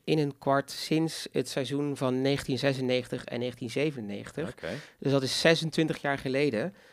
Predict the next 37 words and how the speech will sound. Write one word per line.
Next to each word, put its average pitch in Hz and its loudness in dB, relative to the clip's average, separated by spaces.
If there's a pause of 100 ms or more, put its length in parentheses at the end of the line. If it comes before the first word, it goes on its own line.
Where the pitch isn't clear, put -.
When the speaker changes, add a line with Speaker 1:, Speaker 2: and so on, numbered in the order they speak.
(100)
Speaker 1:
dat - -4
er 135 -2
dus 117 -2
zoveel 143 4
technische 139 -6
fouten 135 -2
in 120 -2
één 131 0
wedstrijd 123 0
werden 101 -6
gegeven. 110 -6 (220)
En - 2
het 175 4
was 175 2
ook 180 2
de - -4
allereerste 165 0
wedstrijd 147 -2
ooit 196 6
voor 131 0
de 120 -2
speler 139 2
van 120 0
de 120 -4
Golden 131 0
State 120 -6
Warriors, 156 0
voor - -10
Klay 123 0
Thompson, 151 0 (300)
dat - 0
hij 139 4
het - -6
veld 277 6
werd 117 -2 (120)
uitgestuurd. - -2
Speaker 2:
Ja. 113 0